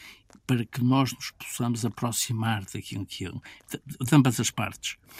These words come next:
O, o, o, an-, an-, nas negociações fica-se sempre a meio caminho, nunca se fica num lado ou do outro. Por isso é que há, por isso é que há negociação.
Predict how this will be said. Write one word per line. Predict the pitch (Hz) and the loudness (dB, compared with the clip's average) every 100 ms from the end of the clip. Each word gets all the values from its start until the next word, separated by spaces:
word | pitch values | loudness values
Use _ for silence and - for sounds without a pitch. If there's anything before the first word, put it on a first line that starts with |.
| - - - | -18 -10 -4
O, | |
o, | 139 - 131 - - | -4 -2 -4 -4 -6
o, | - - - | -8 -10 -2
an-, | 151 - | 0 4
an-, | 147 - | 2 4
nas | 139 160 147 | 6 6 6
negociações | 127 117 - 110 139 131 | 4 0 -2 0 2 2
fica-se | 139 127 - | 0 -2 0
sempre | - - 123 123 | 2 4 2 2
a | |
meio | 117 117 | 0 0
caminho, | - 117 113 113 117 | -2 -4 -4 -4 -6
nunca | 120 123 135 | -6 -2 -2
se | - | -2
fica | - 127 117 | -4 -6 -6
num | 113 - | -6 -6
lado | 110 113 | -6 -6
ou | 110 | -4
do | 120 107 | -4 -4
outro. | - - | -8 -14
Por | - 151 | -6 -4
isso | 143 | -2
é | 143 | -4
que | 135 | -6
há, | - - - - | -8 -12 -20 -4
por | 143 123 | -2 0
isso | 123 | -2
é | 117 | -2
que | 123 | -4
há | 120 | -6
negociação. | 117 123 - 123 - 117 | -6 -8 -8 -6 -4 -6